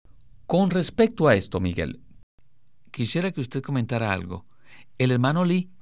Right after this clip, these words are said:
mencionó las palabras lógica doméstica y filosofía nacional. ¿En qué contexto él dice estas cosas?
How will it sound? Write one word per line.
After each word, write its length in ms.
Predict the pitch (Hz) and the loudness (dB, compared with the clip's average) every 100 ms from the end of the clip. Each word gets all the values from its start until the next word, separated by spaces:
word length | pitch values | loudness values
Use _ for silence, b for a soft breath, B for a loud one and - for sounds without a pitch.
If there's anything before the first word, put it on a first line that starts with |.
| - | -6
mencionó 800 | 110 110 107 101 107 104 131 - - | 0 2 2 0 0 0 0 -2 -4
las 260 | 110 101 | -2 -2
palabras 680 | - 95 98 131 139 143 - - - | -2 -2 2 2 0 -4 -8 -16 -8
lógica 540 | 104 98 131 156 160 | -2 0 2 0 0
doméstica 840 | 151 151 165 160 - 95 - 95 - - - - | 0 0 0 -2 -4 -6 -4 -6 -8 -18 -20 -8
y 100 | 123 | -6
filosofía 880 | 117 117 104 95 92 - 139 165 - - - | -2 0 0 -2 -6 -4 -4 -2 -6 -12 -8
nacional. 840 | 110 110 113 - 98 87 71 67 - - - - - - - - - - - | -4 -2 -2 -2 -4 -4 -6 -8 -14 -20 -20 -20 -20 -20 -20 -20 -20 -10 -2
¿En 160 | 156 | 0
qué 180 | - 214 | 2 -2
contexto 800 | 220 220 - 185 180 - 151 - | -2 -4 -2 -2 -2 -4 -4 -2
él 120 | 135 135 | -4 -2
dice 300 | 151 143 147 | -2 -2 -4
estas 260 | 147 151 | -6 -8
cosas? 480 | - 87 - - - | -6 -8 -8 -14 -16